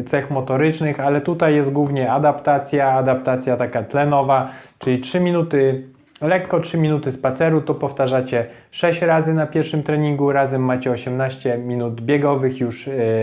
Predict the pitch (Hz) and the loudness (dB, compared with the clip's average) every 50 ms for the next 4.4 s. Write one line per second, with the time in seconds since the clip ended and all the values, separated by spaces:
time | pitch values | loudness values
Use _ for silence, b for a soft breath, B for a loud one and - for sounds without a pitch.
0 | 107 107 107 B B B B B B B - - 147 139 151 156 160 160 156 151 | 0 -2 -4 B B B B B B B -10 -2 0 0 2 2 2 2 0 0
1 | 147 - 151 143 151 147 147 143 143 135 131 - - 135 127 117 127 147 160 156 | 0 0 0 0 2 0 0 0 -2 -6 -6 -4 -4 -2 0 2 2 2 2 2
2 | 160 - - 135 127 - - - 160 156 160 156 160 160 160 160 160 160 - B | -2 -4 -6 -6 -6 -6 -2 0 2 2 4 4 4 4 2 2 0 -2 -8 B
3 | B B B B B B - 127 127 127 127 127 131 135 131 131 143 143 135 143 | B B B B B B -6 -2 0 2 4 4 4 2 2 0 0 0 0 -2
4 | 143 135 - 156 147 143 143 | -2 -2 0 2 2 2 2